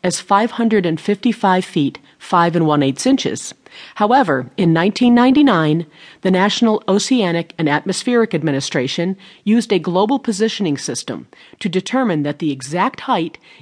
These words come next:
is point seven seven five inches taller than the official height, which would make it five hundred and fifty-five feet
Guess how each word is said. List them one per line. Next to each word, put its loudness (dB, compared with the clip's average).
is -4
point -6
seven -4
seven -6
five -6
inches -6
taller -6
than -4
the -4
official -8
height, -14
which -6
would -6
make -6
it -14
five -10
hundred -12
and -12
fifty-five -14
feet -16